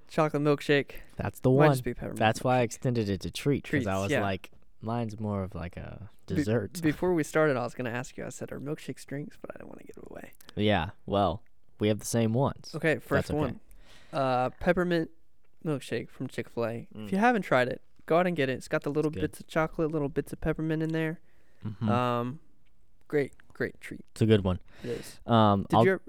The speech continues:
Speaker 1: did, did you ever try the, uh, new Chick-fil-A one?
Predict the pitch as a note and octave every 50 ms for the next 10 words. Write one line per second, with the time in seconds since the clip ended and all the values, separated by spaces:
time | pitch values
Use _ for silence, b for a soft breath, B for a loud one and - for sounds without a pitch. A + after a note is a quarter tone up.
0 | - - E3 E3 D#3+ E3 E3 - - - D#3 D#3+ F3 G3 G#3 A#3 G#3+ - A3 G#3
1 | G#3 G#3 G3 F3+ E3+ F3 E3+ D#3+ D3 C#3+ C#3+ B2+ A#2+ A#2+ B2 B2 - - - -
2 | - - - - - - - - - D3+ D3+ D#3 D#3 - F3 - - - F3 F3
3 | F3+ F#3 G3 G3